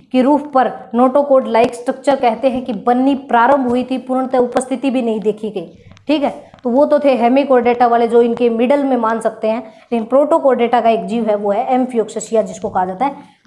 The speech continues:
Bronchiostoma। क्लियर कर लेना, ब्रेंकियोस्टोमा एम्फियोक्सेस है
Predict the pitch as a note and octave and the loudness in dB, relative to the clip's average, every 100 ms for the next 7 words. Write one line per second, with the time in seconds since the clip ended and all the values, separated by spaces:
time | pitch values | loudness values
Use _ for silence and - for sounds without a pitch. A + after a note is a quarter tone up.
0 | G3+ G3 B3+ B3+ A3+ C4 B3 G#3 E3+ D#3+ | -8 0 2 2 2 0 0 -4 -4 -6
1 | - - - - B3+ C#4+ C#4 C4 C4 C#4 | -14 -20 -12 0 2 4 2 2 2 2
2 | G#3+ B3 B3+ D4 - C4+ B3+ B3+ B3 B3 | 2 2 2 0 2 2 2 2 2 2
3 | C4 C4 C#4 C4 C4+ C4+ C#4 | 2 2 0 0 0 -2 -6